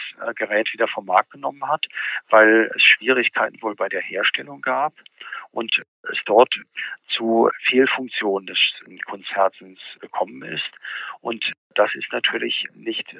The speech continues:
tragbar und deswegen müssen diese Fehler so schnell wie möglich behoben werden. Und dann kann man sehen, dass man dieses System dann wieder verwendet. Und das andere System, das ist schon sehr alt und hat letztendlich seine Zulassung in Europa verloren.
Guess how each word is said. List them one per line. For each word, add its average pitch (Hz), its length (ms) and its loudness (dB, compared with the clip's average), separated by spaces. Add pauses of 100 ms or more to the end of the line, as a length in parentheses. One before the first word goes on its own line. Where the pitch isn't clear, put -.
tragbar 131 680 0
und - 160 -20
deswegen 120 440 -6 (340)
müssen 110 300 -6
diese 113 280 0
Fehler 110 720 4
so 104 100 -6
schnell 101 260 0
wie 113 80 -8
möglich 110 720 -4
behoben 101 520 -4
werden. 113 400 0 (480)
Und - 220 -6
dann 107 260 4
kann 117 160 4
man 104 140 2
sehen, 104 280 -10
dass 98 220 -8
man 104 180 -10
dieses 107 400 -16 (360)
System 101 420 -10
dann 101 180 -6
wieder 101 160 -2
verwendet. 113 600 -2
Und - 180 -6
das - 120 -10
andere 139 280 -4
System, 135 380 -10
das 123 140 -18
ist - 120 0
schon - 200 -2
sehr - 220 -8 (140)
alt - 360 -6 (540)
und - 160 -6
hat - 140 4 (180)
letztendlich 113 520 -4
seine 101 240 -8
Zulassung - 760 -2
in 147 140 -16
Europa 139 460 -4
verloren. 139 680 -8